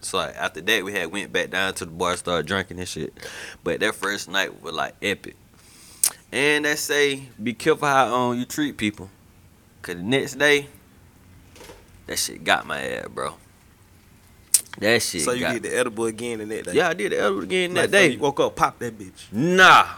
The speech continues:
Speaker 2: Oh, yeah,
Speaker 1: Nah.
Speaker 2: yeah, yeah. <laughs>
Speaker 1: Nah, nah, nah.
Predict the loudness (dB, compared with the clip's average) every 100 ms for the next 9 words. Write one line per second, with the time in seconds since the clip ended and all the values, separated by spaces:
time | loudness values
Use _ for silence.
0 | -16 -12 -8 -8 -6 4 8 10 8 6
1 | -2 -2 0 0 -2 -6 2 8 10 10
2 | 6 0 -8 -2 6 8 8 4 -6 -8
3 | 4 6 6